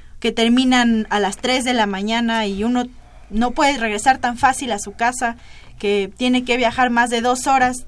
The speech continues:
de, de, de su casa a la universidad? Entonces se traslada y en lo que uno llega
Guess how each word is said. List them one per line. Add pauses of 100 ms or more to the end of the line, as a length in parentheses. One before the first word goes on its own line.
(200)
de, (140)
de, (380)
de
su
casa
a
la
universidad? (800)
Entonces (500)
se
traslada
y
en
lo
que
uno
llega